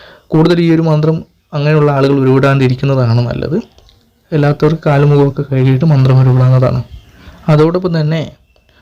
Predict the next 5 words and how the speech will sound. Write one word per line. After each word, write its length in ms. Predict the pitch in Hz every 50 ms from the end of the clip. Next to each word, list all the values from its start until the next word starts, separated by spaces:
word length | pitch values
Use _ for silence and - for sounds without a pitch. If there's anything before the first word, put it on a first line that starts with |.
| _ _ -
വ്രതാനുഷ്ഠാനങ്ങളെക്കുറിച്ച് 1300 | 147 139 139 139 143 151 156 156 151 - 160 156 151 156 156 151 156 151 151 151 139 143 135 - - 139 143 - - - -
ചില 120 | - 147 143 135
ആളുകളൊക്കെ 360 | 131 131 131 135 131 127 - 127 127
തന്നെ 140 | 127 127 - 127
ചോദിക്കാറുണ്ട്. 640 | 120 123 127 - 131 123 123 123 120 120 135